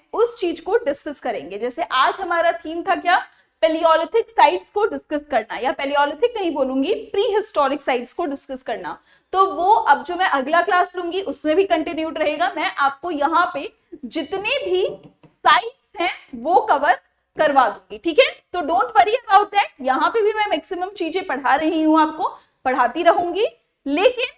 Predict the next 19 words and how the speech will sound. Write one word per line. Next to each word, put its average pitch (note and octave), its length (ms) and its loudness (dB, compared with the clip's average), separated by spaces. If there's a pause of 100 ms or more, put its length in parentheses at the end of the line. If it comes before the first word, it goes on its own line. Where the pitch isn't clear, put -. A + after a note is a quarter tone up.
(460)
आपको D#4+ 440 6 (120)
proper G4 540 6 (140)
एक - 220 -8 (500)
चैनलाइज G4+ 600 6
तरीके D#4+ 440 -4
से F4 180 -4 (420)
जो D#4+ 280 2
knowledge C#4+ 400 4
है F#4+ 260 0
वो C#4 140 2
आपको C#4+ 340 2
ऐप B3 240 2
की D4+ 100 -4
class B3 320 0
पे B3+ 60 -4
ही C#4 140 -8 (180)
मिलेगी, A3+ 420 -6
ठीक E4+ 160 0
है? C5+ 60 4